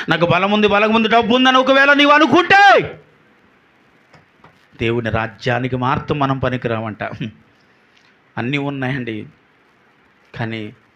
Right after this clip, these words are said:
దేవుడున్న స్థలము నీ దగ్గర లేదు. ఇప్పుడు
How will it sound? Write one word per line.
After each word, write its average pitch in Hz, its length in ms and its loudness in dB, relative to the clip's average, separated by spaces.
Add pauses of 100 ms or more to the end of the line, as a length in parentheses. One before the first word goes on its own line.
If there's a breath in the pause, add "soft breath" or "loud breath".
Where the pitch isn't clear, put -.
(480)
దేవుడున్న 120 580 -6
స్థలము 127 600 -6
నీ 131 100 -6
దగ్గర 113 280 -8
లేదు. 107 200 -8
ఇప్పుడు 101 260 -14